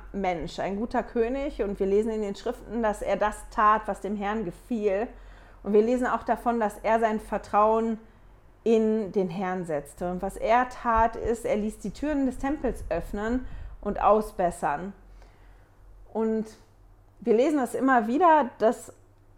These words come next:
halt wirklich auch Götzendienst stattgefunden hat im Tempel, dass der Tempel nicht dafür benutzt worden ist, wofür er benutzt werden sollte.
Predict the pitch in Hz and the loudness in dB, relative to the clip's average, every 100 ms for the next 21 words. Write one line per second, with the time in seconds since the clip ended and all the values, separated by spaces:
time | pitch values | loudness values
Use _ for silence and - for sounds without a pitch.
0 | - - 220 214 226 - 214 202 - 262 | -20 -4 2 2 2 -4 -2 -4 0 -2
1 | 277 311 262 262 262 269 254 233 - 240 | 0 -2 0 0 -2 -2 -2 -2 -2 -8
2 | 254 254 - 214 220 226 208 208 220 226 | -2 -2 -4 -8 -8 -6 -8 -6 -8 -6
3 | 202 208 202 226 214 214 208 - 196 220 | -6 -6 -8 -8 -8 -6 -8 -6 -6 -6
4 | 202 202 196 - 208 202 170 202 - 196 | -6 -4 -6 -6 2 2 2 -6 -8 -10
5 | - 220 180 196 202 254 - 233 220 214 | 0 2 2 0 -4 -4 -4 2 4 4
6 | 190 202 220 226 233 | 2 2 2 2 -2